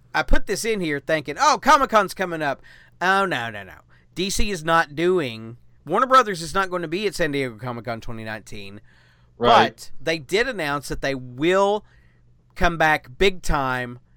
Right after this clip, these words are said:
Speaker 1: in twenty twenty. Which is probably where they're gonna premiere their new movie slate.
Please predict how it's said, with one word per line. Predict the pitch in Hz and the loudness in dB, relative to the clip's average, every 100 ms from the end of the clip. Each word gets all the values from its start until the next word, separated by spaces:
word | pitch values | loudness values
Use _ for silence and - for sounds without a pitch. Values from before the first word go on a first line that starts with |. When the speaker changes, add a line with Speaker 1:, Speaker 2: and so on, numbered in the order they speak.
| _ _ _ _ _ _ _ | _ _ _ _ _ _ _
Speaker 1:
in | 156 151 | -8 -4
twenty | 139 143 139 | 0 0 0
twenty. | 135 - 160 90 - - - _ _ - | 0 0 0 -4 -10 -20 -20 _ _ -8
Which | 135 | -8
is | 120 | -8
probably | - 151 156 160 165 | -4 0 0 0 -2
where | 139 143 | 0 -2
they're | 139 139 | -2 -6
gonna | 135 135 | -6 -8
premiere | 131 - 123 110 113 | -6 -4 -4 -6 -8
their | 107 120 | -6 -6
new | 120 117 104 | -6 -12 -14
movie | 107 131 139 120 | -10 -8 -8 -8
slate. | - - 85 - - | -10 -10 -14 -20 -20